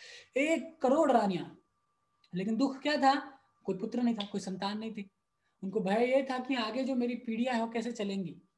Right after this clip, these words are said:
उनका भय था। इसलिए उन्होंने क्या, उनकी, उनकी इतनी दयनीय स्थिति देख करके नारद जी को उनके ऊपर दया आया। अब नारद जी ने क्या किया, उनको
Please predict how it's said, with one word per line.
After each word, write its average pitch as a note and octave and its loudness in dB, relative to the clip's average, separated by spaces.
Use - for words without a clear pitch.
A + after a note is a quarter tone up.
उनका E3 -6
भय E3 -6
था। - -16
इसलिए A#3+ 0
उन्होंने A#3 0
क्या, B3+ -2
उनकी, A3+ -4
उनकी A#3+ 0
इतनी B3+ 0
दयनीय G#3+ 2
स्थिति B3+ -6
देख G#3+ -4
करके A#3+ -2
नारद G#3 0
जी C4+ 2
को C4 -2
उनके A#3+ 0
ऊपर G#3 -4
दया E3+ -2
आया। C3+ -10
अब F3 -4
नारद G#3+ -2
जी B3 -6
ने C4 -8
क्या B3 -6
किया, A#3+ -2
उनको A3+ -4